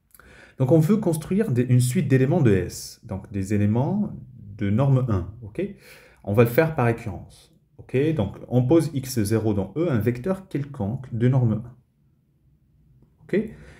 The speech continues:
Et supposons maintenant avoir construit X zéro, X un jusqu'à Xn.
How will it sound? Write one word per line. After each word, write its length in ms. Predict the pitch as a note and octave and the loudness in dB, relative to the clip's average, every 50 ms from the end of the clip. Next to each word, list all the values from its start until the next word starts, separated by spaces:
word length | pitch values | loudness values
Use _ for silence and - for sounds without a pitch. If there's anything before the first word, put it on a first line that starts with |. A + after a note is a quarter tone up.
| - - - | -20 -10 -6
Et 80 | - G#2+ | -4 -4
supposons 480 | - - C#3+ C#3+ D#3+ D#3+ D#3 G#3+ A#3 | -2 -2 0 2 4 4 6 4 4
maintenant 500 | A3 F3+ D3+ D3+ - F3 G3 B3 C#4 - - | 4 2 2 0 0 0 0 0 -2 -2 -2
avoir 320 | - C3+ C3 D3+ D3+ - | -2 0 0 -2 -2 -2
construit 560 | - C3+ B2 B2+ - - - E3 F#3+ G#3+ G#3+ - | -2 -2 -2 0 -2 -4 -4 -2 -2 -2 -2 -4
X 300 | D#3 D3 D3+ - - G#2+ | -6 -8 -6 -4 -4 -4
zéro, 480 | G2 G2 F#2 F2+ - A#2+ C3+ D#3 E3 D#3 | -2 -2 -4 -4 -4 -6 -6 -6 -6 -6
X 320 | - G#2 G#2 - - - - | -8 -8 -10 -12 -16 -10 -6
un 300 | A2+ B2 C3 C3 C#3+ C#3 | -2 -2 0 0 0 -2
jusqu'à 300 | - - - - - - | -2 -4 -8 -8 -10 -10
Xn. 640 | - - - - - - G2+ A2 D3+ F#3+ G3 G2+ | -12 -14 -20 -20 -10 -6 -4 -2 0 0 -2 -2